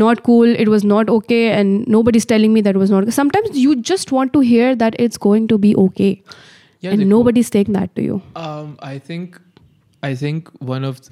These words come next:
Speaker 2: one of the most important things that you could say to anyone is that it's okay to not be okay।
Speaker 1: Yeah।
Speaker 2: I mean,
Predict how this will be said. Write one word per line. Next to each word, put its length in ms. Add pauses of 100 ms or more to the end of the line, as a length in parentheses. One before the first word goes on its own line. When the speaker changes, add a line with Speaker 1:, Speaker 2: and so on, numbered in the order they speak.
(120)
Speaker 2:
one 120
of 100
the 120 (100)
most 220
important 440
things 300
that 160
you 80
could 240
say 180
to 120
anyone 340 (480)
is 160
that 160
it's 100
okay 240
to 160
not 160
be 120
okay। 280 (220)
Speaker 1:
Yeah। 180 (180)
Speaker 2:
I 100
mean, 220